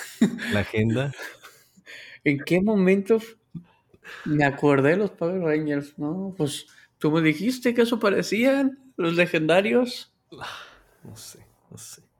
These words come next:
Speaker 2: Es que eso parecen. A mí, o sea, cuando los pusieron, y básicamente, como tú dijiste, parecen Transformers también. O sea, son una moto,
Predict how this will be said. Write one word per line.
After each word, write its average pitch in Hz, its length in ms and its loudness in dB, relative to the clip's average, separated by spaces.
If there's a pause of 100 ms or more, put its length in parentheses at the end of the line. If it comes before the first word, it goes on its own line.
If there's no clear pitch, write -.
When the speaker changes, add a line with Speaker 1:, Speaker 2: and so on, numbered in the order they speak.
(240)
Speaker 2:
Es 139 140 -4
que - 80 -4
eso 180 160 -8
parecen. 185 680 -8 (280)
A 165 100 2
mí, 233 540 4 (920)
o - 80 -2
sea, 165 220 2
cuando 151 180 2
los 139 140 0
pusieron, 196 600 -2 (520)
y 185 80 -2
básicamente, 143 720 0
como 143 240 -4
tú - 100 -6
dijiste, 151 480 -6 (540)
parecen 151 320 4
Transformers 165 1040 -2 (1080)
también. 147 640 2 (520)
O 156 80 -6
sea, 143 120 2
son 147 140 2
una 151 160 4
moto, 190 500 0